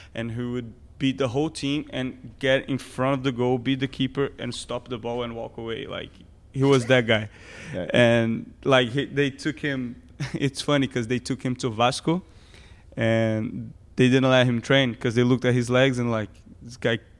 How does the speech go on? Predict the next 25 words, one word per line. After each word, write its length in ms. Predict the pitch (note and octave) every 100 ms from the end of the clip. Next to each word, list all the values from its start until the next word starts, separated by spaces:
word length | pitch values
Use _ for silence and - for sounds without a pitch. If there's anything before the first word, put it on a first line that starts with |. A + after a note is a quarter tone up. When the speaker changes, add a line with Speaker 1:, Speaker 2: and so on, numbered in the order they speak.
| -
Speaker 1:
can't 240 | - A#2 G#2+
play 180 | A2+
soccer, 360 | A2 C3 A#2+ B2
look 120 | A2+
Speaker 2:
It 80 | F#2
Speaker 1:
at 60 | A#2
his 140 | A2
legs." 320 | A#2+ A#2 A2+
And 140 | A#2 A2
then 140 | A2+
he 80 | A#2+
went 160 | A#2 -
to 80 | A2+
Botafogo 480 | A2+ A#2 - A#2
and 100 | A2+
was 140 | A2+ A2+
like 140 | A#2
that. 280 | B2 - -
But, 200 | C3 - - - -
so 180 | - C3+
they 240 | C#3+ D#3
became 540 | C#3 C3+ C#3 - D3+ C#3+
pro 240 | D3+ C#3
like 180 | A2+ -
this. 420 | B2 F#2 - -